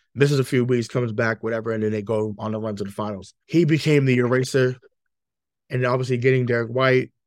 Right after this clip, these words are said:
and then obviously Tatum and Brown taking a leap defensively really helped. It's easier to funnel those guys towards Rob when he's out there, so that they could buy him. Either if he's not gonna block the shot, he's gonna alter it because the people there are scared of getting their shot, their shot blocked. So that to me is the easiest answer.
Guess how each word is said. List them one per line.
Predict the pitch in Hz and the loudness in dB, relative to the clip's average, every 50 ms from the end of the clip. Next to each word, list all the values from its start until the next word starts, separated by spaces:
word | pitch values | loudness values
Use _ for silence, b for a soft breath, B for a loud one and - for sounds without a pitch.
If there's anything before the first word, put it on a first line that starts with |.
| _ _ - | _ _ -12
and | - 117 | -10 -8
then | 120 117 | -6 -4
obviously | 123 120 120 117 113 120 113 | -4 -4 -4 -4 -4 -4 -4
Tatum | 101 - 127 127 127 123 | -2 0 0 0 0 -2
and | 120 117 | -2 -2
Brown | 120 123 127 123 | -2 -2 -2 -2
taking | 117 - 120 120 123 | -2 -4 -4 -4 -4
a | 120 | -4
leap | 120 120 117 | -6 -6 -6
defensively | 120 123 - 127 123 117 - 123 123 120 | -8 -8 -6 -6 -8 -8 -8 -8 -6 -6
really | 113 117 110 107 | -4 -4 -4 -2
helped. | 107 127 127 127 127 - - - | 0 2 2 2 0 -2 -8 -18
It's | - - | -4 0
easier | 143 160 180 180 175 151 160 160 156 156 147 | 2 4 6 4 4 4 4 4 4 2 2
to | - 151 127 | 2 0 -2
funnel | 120 - - 151 147 143 135 131 | -2 -2 -2 -2 0 0 0 -2
those | 127 135 127 120 | -2 -2 -2 -2
guys | 113 135 123 123 123 117 | -2 -2 -2 -2 -2 -4
towards | - - 120 123 123 120 113 | -4 -4 -2 -2 -2 -2 -2
Rob | 120 120 117 120 123 117 117 | -2 0 2 2 0 0 -2
when | 113 117 | -4 -2
he's | 117 113 107 131 | -2 -2 0 0
out | 131 131 127 - | 0 0 0 2
there, | 135 127 127 127 123 - _ _ _ _ _ _ _ | 2 4 4 4 2 0 _ _ _ _ _ _ _
so | - 139 | 0 0
that | 131 | 2
they | 120 127 127 | 4 4 4
could | 123 131 120 117 | 4 2 0 2
buy | 120 143 143 139 139 | 4 4 4 4 4
him. | 139 139 135 131 123 - _ _ _ _ _ _ _ _ - | 4 2 2 -2 -4 -8 _ _ _ _ _ _ _ _ 0
Either | 143 147 139 135 | 0 2 2 0
if | 123 120 123 | -2 -2 -4
he's | 120 135 | -2 -2
not | 147 131 123 | -2 -2 -2
gonna | 131 123 117 | -4 -6 0
block | 123 135 131 127 | 0 0 0 0
the | 127 | -2
shot, | - - 135 123 | -4 -2 0 0
he's | 127 120 | 0 0
gonna | 117 123 113 101 | -2 -4 -2 -2
alter | 127 135 127 - 139 143 120 | -2 -2 -2 -2 -2 -2 -2
it | 113 101 | -2 -4
because | 110 104 - 117 117 117 117 117 117 - - - _ _ _ _ | -6 -4 -2 0 0 0 -2 -4 -6 -10 -14 -16 _ _ _ _
the | 95 110 117 117 | -8 -4 -4 -2
people | 113 127 127 120 117 | 0 2 2 2 2
there | 123 120 120 | 0 0 0
are | 117 | 0
scared | - - 131 127 120 | 0 0 0 0 0
of | 117 110 | -2 -4
getting | 120 120 120 | -4 -4 -4
their | 117 117 | -4 -6
shot, | 110 - 127 120 113 - - _ _ _ _ _ _ _ _ | -6 -4 -4 -4 -4 -4 -8 _ _ _ _ _ _ _ _
their | - 127 | -6 -4
shot | 117 - 143 127 117 110 | -2 0 2 2 2 2
blocked. | 117 135 139 123 - - - | 4 4 4 4 4 0 -4
So | - 131 120 113 107 - _ _ _ _ _ _ - | -4 -2 -2 -4 -6 -8 _ _ _ _ _ _ 0
that | 135 175 165 - - - | 2 2 2 2 0 0
to | - 175 | 0 0
me | 160 165 170 170 | 2 2 0 0
is | 156 135 | 0 0
the | 123 135 120 | 0 0 -2
easiest | 117 139 156 143 143 170 160 151 - | 0 -2 -2 -2 0 0 0 0 0
answer. | 143 160 165 - - 170 180 196 - | 0 -2 -2 -2 -2 -2 -2 -2 -6